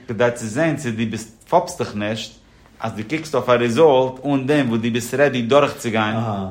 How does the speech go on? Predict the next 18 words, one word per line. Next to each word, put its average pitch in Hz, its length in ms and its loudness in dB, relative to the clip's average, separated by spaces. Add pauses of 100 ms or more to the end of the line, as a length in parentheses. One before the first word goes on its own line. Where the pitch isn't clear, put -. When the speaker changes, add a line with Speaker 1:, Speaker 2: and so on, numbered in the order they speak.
(160)
Speaker 2:
אהה. 110 140 -4
Speaker 1:
די 110 60 0
היסטארי. 110 440 -2 (220)
Speaker 2:
צו 143 100 -8
Speaker 1:
דאס 156 300 4
שיפן, 113 420 -2 (320)
די, 123 100 -2
די 127 180 -6
גייסט 147 300 0
האלן 131 140 0
מויד 120 180 2
האלטן, 104 380 2 (320)
און 113 80 -6
דאס 107 140 -4
איז 139 180 2
ווי 120 160 2
א 113 40 2
שיף, 151 340 -2